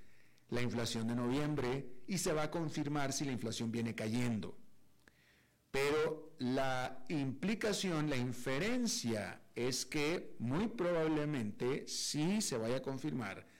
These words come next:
que la inflación está cayendo, pero seguramente está cayendo muy lentamente. Y al final,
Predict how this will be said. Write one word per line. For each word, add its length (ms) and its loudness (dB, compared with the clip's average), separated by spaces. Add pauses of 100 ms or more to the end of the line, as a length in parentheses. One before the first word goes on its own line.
(140)
que 120 0
la 60 2
inflación 600 0
está 220 -2
cayendo, 540 -4
pero 140 0
seguramente 1080 0
está 180 -6
cayendo 760 0
muy 540 0
lentamente. 960 -4
Y 120 0
al 180 2
final, 500 0